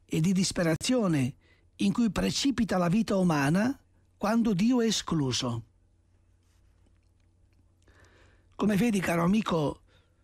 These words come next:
non è una cosa da nulla la disubbidienza al terzo comandamento. Questo lo dico soprattutto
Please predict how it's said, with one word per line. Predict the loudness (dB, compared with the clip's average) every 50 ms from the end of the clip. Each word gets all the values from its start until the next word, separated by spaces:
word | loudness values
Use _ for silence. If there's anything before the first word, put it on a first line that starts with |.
| _ _ _ _ _
non | -2 0 2 2
è | 2
una | 2 2 0 0
cosa | -2 -2 0 0 0 0
da | 0 0
nulla | 0 2 2 2 2 2 2 0
la | 0 0 0
disubbidienza | 0 0 0 0 0 0 0 0 0 0 0 0 0 0 0 0
al | -2 -2
terzo | -2 -2 -2 -2 -2 -2
comandamento. | 0 0 2 2 2 2 2 2 2 2 2 0 0 0 0 0 0 -2 -6 _ _ _ _
Questo | -4 -4 -2 0
lo | 0 2 2 2 2
dico | 0 0 0 -2
soprattutto | -2 0 0 0 0 0 -2 -2 0 0 0 0 0 -2